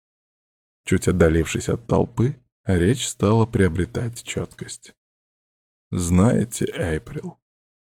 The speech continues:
а вы ведь так и не сыграли мне в последний раз».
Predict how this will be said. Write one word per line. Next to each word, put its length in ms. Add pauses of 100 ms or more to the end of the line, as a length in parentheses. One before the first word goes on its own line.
(240)
а 220
вы 180
ведь 260
так 260
и 40
не 140
сыграли 560
мне 380
в 120
последний 840
раз». 480